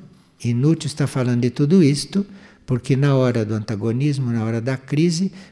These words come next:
você vai funcionar conforme as forças te levarem. Se está falando no sentido de quem já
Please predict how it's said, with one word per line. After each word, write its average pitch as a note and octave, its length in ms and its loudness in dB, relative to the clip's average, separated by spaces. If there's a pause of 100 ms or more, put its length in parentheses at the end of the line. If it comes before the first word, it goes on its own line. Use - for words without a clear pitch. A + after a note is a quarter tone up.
você D3+ 260 -2
vai C3 180 -2
funcionar C#3 720 -4 (300)
conforme C3+ 560 -2
as C3 160 -4
forças B2+ 420 -4
te - 140 -6
levarem. F#2+ 560 -2 (500)
Se - 140 -10
está F#3 180 -2
falando E3 560 2
no F3+ 120 4
sentido F3+ 640 0
de E3 120 -2
quem E3 180 0
já D3+ 220 -2